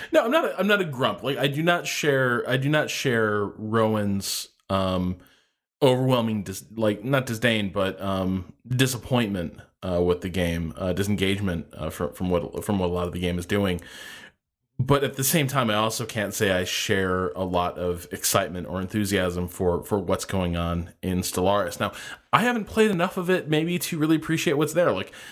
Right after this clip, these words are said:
I see people online posting, like, sh-, screenshots on Twitter about, like, amazing, epic sci-fi shit that's happening at the end of the game with, like, ancient precursor races coming, gonna come boiling out of the void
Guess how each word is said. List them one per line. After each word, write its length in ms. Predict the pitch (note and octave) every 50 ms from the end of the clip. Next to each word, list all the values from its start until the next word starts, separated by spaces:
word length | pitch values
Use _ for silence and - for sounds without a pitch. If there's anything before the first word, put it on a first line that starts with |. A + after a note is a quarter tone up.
| - - _ -
I 140 | A2 B2+
see 300 | C#3 C3+ - - E3 D3+
people 460 | C#3+ - - D#3+ D3 - D3 C#3+ C3 -
online 640 | A2+ B2+ B2+ B2 A#2+ B2 C#3 C#3 C3 B2 A#2+ A#2+ A#2
posting, 640 | - - B2+ A#2+ A#2 - - A#2+ A2+ A2+ G#2+ A2 G#2
like, 180 | G#2 G#2+ G#2+
sh-, 160 | - - - - -
screenshots 640 | - - - C3 B2 B2+ B2+ C3 C#3 A#2+ A#2 -
on 120 | A#2+ G#2+ G#2
Twitter 520 | - - D#3 F3 D3+ B2+ A#2+ A#2+ A#2+ - - - - - - - - C3+ - -
about, 340 | A#2+ A2+ A#2+ A#2+ A#2+ G#2 A#2+
like, 240 | A#2 A2+ A2 - - - - - - _ _
amazing, 760 | - C#3 C3+ C3 C3 C3+ C#3 C#3+ C#3+ C#3 C#3 C#3 B2+ B2+ B2
epic 440 | - A#2+ B2+ B2+ - C3+ C3 B2+ -
sci-fi 520 | - - - C3+ B2 C3 C3 C3 C3 B2 A#2+
shit 280 | - - D#3 C3 -
that's 140 | - G#2+ -
happening 380 | - B2+ B2 A#2+ - C3 A#2+ A2
at 80 | A2+
the 120 | A#2+ A#2 -
end 180 | C3 C3 B2 B2+
of 120 | A2+ G#2
the 100 | G#2 A2
game 500 | A2 - C3 B2+ B2 B2 A#2+ A#2+ A#2+ A#2
with, 160 | A2 A2 -
like, 160 | A#2 A2+ - - -
ancient 520 | D3+ D3 C3 - - E3+ D3+ C#3 - -
precursor 560 | - - D#3 C#3+ - - D3 C#3+ C3+ - A2+
races 420 | G2+ C3+ C#3 C#3 C3+ C3+ C3+ B2+ C3
coming, 360 | - - C#3 C#3 C#3 A2+ A#2+
gonna 140 | B2+ C3+ C3
come 200 | - C#3 A#2+ G#2
boiling 340 | G#2+ A2+ B2 B2+ B2+ B2
out 160 | B2 A#2 A2+ A#2
of 60 | A2+
the 80 | A2
void 540 | G#2+ F#2 G2+ G#2+ A2+ A2+ A2+ A2+ A2+ A2 A2